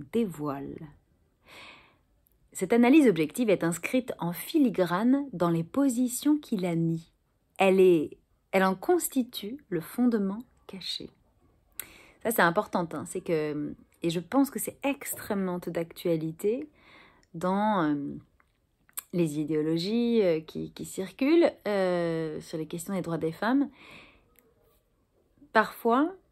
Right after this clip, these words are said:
euh, vous avez des théories qui nient des choses et qui sont en fait fondées sur les choses qu'elles nient. Et donc, c'est extrêmement important de comprendre ce mécanisme. Ça semble paradoxal, mais en fait, c'est très répandu. Euh,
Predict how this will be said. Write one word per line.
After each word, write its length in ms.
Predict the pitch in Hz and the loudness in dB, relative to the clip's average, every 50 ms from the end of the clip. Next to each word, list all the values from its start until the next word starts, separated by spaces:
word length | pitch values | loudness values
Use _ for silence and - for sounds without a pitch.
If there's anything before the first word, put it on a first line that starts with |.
| _ _ _ _ _ _ 208 | _ _ _ _ _ _ -2
euh, 560 | 208 202 196 190 185 180 175 175 170 165 - - - _ _ _ _ | 0 0 0 0 -2 -2 -2 -2 -4 -6 -6 -10 -12 _ _ _ _
vous 120 | 175 175 | -2 0
avez 120 | 196 220 240 | 2 2 2
des 140 | 202 202 - | 0 0 0
théories 420 | - 269 269 254 254 269 240 247 | 2 2 4 4 2 0 0 -2
qui 140 | - - 190 | -4 -4 -2
nient 340 | 185 190 202 226 277 330 302 | 0 4 6 6 6 6 6
des 120 | 269 262 | 4 2
choses 220 | 247 - 262 294 | 0 0 0 0
et 60 | 285 254 | 0 0
qui 140 | - 196 | -2 -4
sont 180 | 190 - - 208 | -4 -4 -4 -4
en 80 | 202 202 | -4 -2
fait 220 | - 285 - - | -2 -4 -4 -4
fondées 560 | - - - - - 320 330 311 269 285 302 | -10 -18 -18 -4 0 4 4 6 6 4 2
sur 100 | 294 277 | 0 0
les 80 | 220 214 | -2 -2
choses 180 | - 233 226 | -4 -6 -6
qu'elles 240 | - - 202 180 170 | -4 -6 -4 -2 -2
nient. 200 | 160 151 147 165 - _ _ _ _ _ _ _ _ _ _ _ - | -2 -4 -4 -8 -12 _ _ _ _ _ _ _ _ _ _ _ 2
Et 200 | 196 185 - 180 | 4 4 4 0
donc, 160 | 190 208 - | -4 -4 -4
c'est 240 | - - - - - _ _ _ _ _ - | 0 0 -2 -2 -2 _ _ _ _ _ -8
extrêmement 580 | - 247 - - - - - - - 202 196 196 190 | -8 -6 -6 -8 -8 -8 -4 -2 0 0 0 -2 -4
important 320 | 190 175 185 180 - 185 | -4 -6 -6 -6 -4 -4
de 120 | 170 165 165 | -4 -4 -4
comprendre 340 | 165 - 165 - 175 170 | -6 -8 -8 -6 -6 -6
ce 120 | 165 - 170 | -6 -6 -6
mécanisme. 600 | 160 156 151 165 156 147 131 - - - - - - _ _ _ _ _ _ _ - - - - _ | -6 -6 -6 -6 -6 -6 -6 -8 -12 -14 -16 -18 -18 _ _ _ _ _ _ _ -20 -20 -20 -18 _
Ça 180 | - - 170 | -4 -2 0
semble 400 | 170 - 277 285 277 254 240 214 | 4 6 8 8 8 6 6 4
paradoxal, 520 | 190 214 202 202 190 185 180 - - 240 240 | 2 0 0 0 0 0 -2 -2 -2 -2 0
mais 80 | 208 170 | -2 -2
en 40 | |
fait, 140 | 175 220 220 - | -2 -4 -6 -6
c'est 80 | - | -10
très 240 | 165 - - 214 208 | -12 -6 -4 -2 -2
répandu. 520 | 208 185 - 185 180 170 170 165 - _ _ _ - - - - - - - - - - _ 214 | -2 -4 -4 -8 -8 -8 -8 -12 -16 _ _ _ -20 -20 -20 -18 -18 -18 -18 -18 -20 -8 _ 0
Euh, 800 | 220 208 202 196 190 180 180 175 170 165 160 156 156 151 151 156 | 2 2 2 0 0 0 2 2 0 0 0 -2 -2 -4 -6 -6